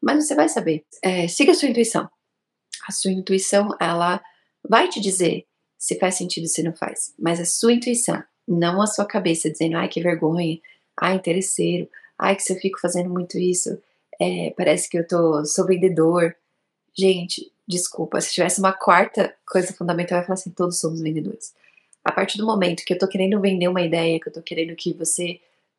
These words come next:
aceite meu ponto de vista, isso já é uma venda. Então, eu falo assim, "Todos somos vendedores."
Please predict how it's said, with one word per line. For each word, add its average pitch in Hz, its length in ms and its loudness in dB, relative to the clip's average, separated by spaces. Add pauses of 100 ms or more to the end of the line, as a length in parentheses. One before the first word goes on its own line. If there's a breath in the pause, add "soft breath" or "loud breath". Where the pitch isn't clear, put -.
aceite 185 400 0
meu 190 120 2
ponto 175 260 -4
de 180 100 -6
vista, 180 240 -4 (100)
isso 190 200 0
já 185 120 2
é - 20 2
uma 196 180 0
venda. 185 360 -4 (500)
Então, 175 440 0
eu 170 100 0
falo 175 180 0
assim, 175 280 -8
"Todos 196 380 4
somos 170 280 -2
vendedores." 165 600 -2